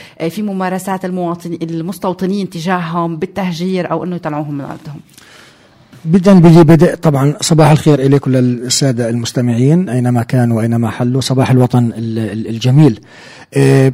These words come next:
Speaker 2: بالنسبة لتعزيز، آه، صمود المزارعين، جميعنا يعلم بأنه كل الم-، كل مزارع فلسطيني هو مرابط، آه، في ثغره ومتواجد في مكانه ويدافع عن قضية، قضيته الشخصية، وهي جزء من القضية العامة للشعب الفلسطيني.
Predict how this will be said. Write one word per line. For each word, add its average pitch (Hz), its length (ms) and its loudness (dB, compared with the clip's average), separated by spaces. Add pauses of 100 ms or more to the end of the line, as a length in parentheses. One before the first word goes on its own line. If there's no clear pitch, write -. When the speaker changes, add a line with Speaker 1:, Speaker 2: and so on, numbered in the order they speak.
(140)
Speaker 2:
بالنسبة 175 360 6
لتعزيز، 160 680 6
آه، 127 320 2
صمود 147 420 4
المزارعين، 135 560 4
جميعنا 147 440 6
يعلم 123 380 4
بأنه 143 540 4
كل 165 240 6
الم-، 147 300 2
كل 202 100 6
مزارع 147 480 4
فلسطيني 147 540 2
هو 147 160 6
مرابط، 135 420 4 (300)
آه، 127 200 2
في 127 180 2
ثغره 139 440 2 (460)
ومتواجد 135 960 4
في 143 160 4
مكانه 156 440 4
ويدافع 151 640 6
عن 143 240 -2
قضية، 170 600 6 (160)
قضيته 156 320 4
الشخصية، 170 600 4
وهي 165 540 4
جزء 156 340 2
من 156 180 0
القضية 147 520 2
العامة 135 460 2
للشعب 120 720 0
الفلسطيني. 101 600 -10